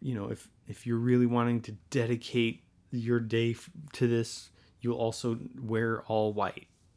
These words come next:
to symbolize, you know, purity or whatnot. Um, and a lot of people will, you know, if, if available, they'll spend all day at the temple,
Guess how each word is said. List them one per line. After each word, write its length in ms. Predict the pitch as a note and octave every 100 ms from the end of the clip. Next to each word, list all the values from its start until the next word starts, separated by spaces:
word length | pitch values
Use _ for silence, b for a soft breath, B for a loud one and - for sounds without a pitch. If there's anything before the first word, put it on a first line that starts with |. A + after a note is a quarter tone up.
| - -
to 400 | - A2 G2+ G2 - b b b b b
symbolize, 960 | - B2+ A2 G#2+ G2+ G2+ G2 G2 - - _ _ _ _ C3+
you 180 | A#2
know, 160 | - F#2+
purity 760 | - - A#2+ A2 G#2+ G2+ G2 G2 -
or 160 | G2
whatnot. 480 | F#2+ F#2 G2+ F#2+ F#2 - b b b b b b b b - -
Um, 380 | F#2 E2+ - - _ _ _ _
and 160 | A#2 A#2+
a 60 | A#2
lot 180 | C#3
of 60 | C#3
people 300 | C#3 B2+ B2+
will, 420 | A#2 A2 G#2+ - C3+
you 100 | C3
know, 140 | G#2+ -
if, 260 | G#2+ - - -
if 140 | A2
available, 560 | A2 A#2 C#3 C#3 C3+ C3+
they'll 340 | B2+ A#2 G#2
spend 400 | - - B2 B2
all 220 | A#2+ A2+
day 580 | A#2+ A#2+ A#2+ A#2 A#2 A2 _ _ -
at 240 | A2 A2+ -
the 140 | B2 A#2
temple, 480 | C#3+ C#3 - -